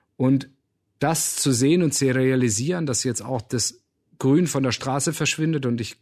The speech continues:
keine Klarheit habe, wann das jemals wiederkommt, ist was, was für uns als Gründer unfassbar schwer zu ertragen war und sehr schwer quasi auch zu verkraften. Auf der anderen Seite haben wir aber auch gesehen, wie das Team diese Krise gemanagt hat.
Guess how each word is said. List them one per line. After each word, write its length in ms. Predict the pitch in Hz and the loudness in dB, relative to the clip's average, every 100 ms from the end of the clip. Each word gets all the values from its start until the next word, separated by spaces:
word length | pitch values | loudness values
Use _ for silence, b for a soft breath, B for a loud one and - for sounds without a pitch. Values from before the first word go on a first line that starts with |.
| _ | _
keine 320 | - 131 147 | -4 0 0
Klarheit 380 | 143 - 135 135 | 0 -2 -2 0
habe, 160 | 120 123 | -2 -2
wann 140 | 117 | -2
das 160 | 117 - | -2 -2
jemals 320 | 123 135 113 | -2 -2 -2
wiederkommt, 480 | 131 147 - 147 135 b b b b b | -4 -4 -6 -6 -8 b b b b b
ist 180 | - 110 | -6 -2
was, 260 | 131 - - - | 0 0 -6 -10
was 280 | 117 120 | -4 -4
für 140 | - 120 | -2 0
uns 300 | 139 151 147 | 2 2 0
als 380 | 120 104 - _ _ _ _ | -2 -2 -6 _ _ _ _
Gründer 360 | 127 131 135 | 2 4 4
unfassbar 500 | 117 120 123 120 - | 2 0 0 -2 -2
schwer 320 | 107 107 110 113 | -2 0 -2 -2
zu 120 | 107 | -4
ertragen 420 | 107 - 120 135 | -4 -4 -2 0
war 120 | 127 | 0
und 100 | 120 | 0
sehr 200 | 113 117 | 0 0
schwer 540 | 110 - 104 113 110 b b b b | 0 -2 0 0 0 b b b b
quasi 480 | - 120 107 107 104 - _ | -6 -2 0 2 -2 -4 _
auch 220 | 120 107 | -4 -2
zu 120 | - | -2
verkraften. 600 | 98 107 - 131 - 87 | -4 -2 0 -2 -4 -6
Auf 200 | - 104 | -4 -6
der 140 | - - | -4 0
anderen 240 | 185 190 | 2 4
Seite 480 | 131 127 127 170 196 b b b b | 2 0 0 0 -2 b b b b
haben 160 | 131 | 2
wir 80 | 147 | 2
aber 120 | 151 | 4
auch 140 | 151 - | 2 2
gesehen, 420 | 147 123 151 160 | 2 4 2 2
wie 80 | 147 | 2
das 240 | 143 - | 0 -2
Team 400 | - 170 170 156 - 139 | -2 0 2 0 0 2
diese 200 | 123 135 | 2 2
Krise 300 | 160 156 131 | 2 2 2
gemanagt 460 | 131 151 190 - | 2 2 0 -2
hat. 200 | 107 - | -4 -6